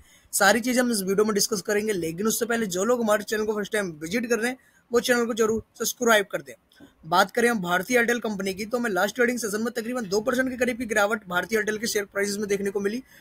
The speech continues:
फिलहाल जो company के शेयर कारोबार कर रहे हैं, वो सोलह सौ चवालीस रुपये के लेवल पर कारोबार कर रहे हैं। फिलहाल जो हम company के chart को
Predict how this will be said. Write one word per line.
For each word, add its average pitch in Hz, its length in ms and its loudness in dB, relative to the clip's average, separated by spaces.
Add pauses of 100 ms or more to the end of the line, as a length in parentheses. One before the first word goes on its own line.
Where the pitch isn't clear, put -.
(200)
फिलहाल 254 180 8
जो 262 100 -2
company 254 300 2
के 269 80 -2
शेयर 196 220 -2
कारोबार 202 300 2
कर 196 160 -2
रहे 202 80 2
हैं, 254 80 0
वो 277 60 -2
सोलह 226 260 -2
सौ 247 80 -2
चवालीस 240 400 -2
रुपये 233 160 -2
के 226 60 0
लेवल 180 200 0
पर 220 120 -12
कारोबार 196 420 -2 (460)
कर 226 160 2
रहे 202 340 2
हैं। 190 160 -2 (500)
फिलहाल 233 220 6
जो 269 80 0
हम 262 80 -2
company 240 280 0
के 247 60 -2
chart 214 260 0
को 226 120 -4